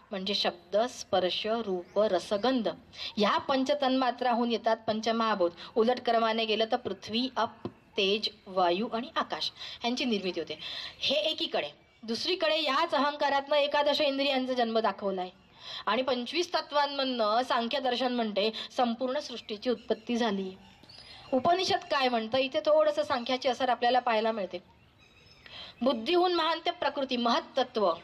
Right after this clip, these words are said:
आणि प्रकृतीहून, अव्यक्त प्रकृतीहून महान ते पुरुष. आणि हे जे महत परम अव्यक्तम अव्यक्तात पुरुषः परहा. आणि पुरुषाच्या पर काय आहे?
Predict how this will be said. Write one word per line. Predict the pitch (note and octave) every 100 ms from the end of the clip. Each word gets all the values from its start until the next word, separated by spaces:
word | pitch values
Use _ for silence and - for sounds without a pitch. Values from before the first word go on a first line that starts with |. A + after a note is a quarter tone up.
| - - - -
आणि | A3
प्रकृतीहून, | C#4 B3 G3+ C#4+ E4+ E4 F4
अव्यक्त | C#4+ A3 A3 D#4+ -
प्रकृतीहून | D4 C4+ C4 C4+ C4+ A#3+ D4+ E4+ - -
महान | G#3+ G#3 B3+
ते | B3+ D4
पुरुष. | A3+ F3+ F3 - - - -
आणि | F#3+ A#3+
हे | G#3 A#3+ E4+
जे | E4+ E4+ E4+ C#4+
महत | A#3+ B3 C4+ D#4 F4 F4
परम | D4+ D#4+ D4+
अव्यक्तम | C#4+ B3 C#4+ - D4 D#4+ -
अव्यक्तात | A#3 A3+ G3+ A#3 B3 - - B3 B3+ C#4 -
पुरुषः | A3+ A3 G#3+ - G#3
परहा. | A#3+ - C4 A3+ F3 G#3+ B3+ A#3+ A3 G#3+ - - - - -
आणि | G#3+
पुरुषाच्या | B3+ - - A3+ C4+ E4+ D#4+ E4+
पर | E4 E4
काय | E4 D#4
आहे? | D4